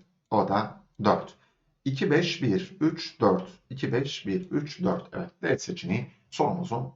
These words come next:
doğru cevabı. Ve geldik son sorumuza.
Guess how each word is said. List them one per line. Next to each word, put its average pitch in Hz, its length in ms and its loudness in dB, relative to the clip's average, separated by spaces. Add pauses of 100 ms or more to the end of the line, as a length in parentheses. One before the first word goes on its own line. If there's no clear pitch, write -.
(180)
doğru 170 300 6
cevabı. - 320 -8 (480)
Ve - 80 4
geldik 190 300 8
son 185 180 4
sorumuza. 110 440 -2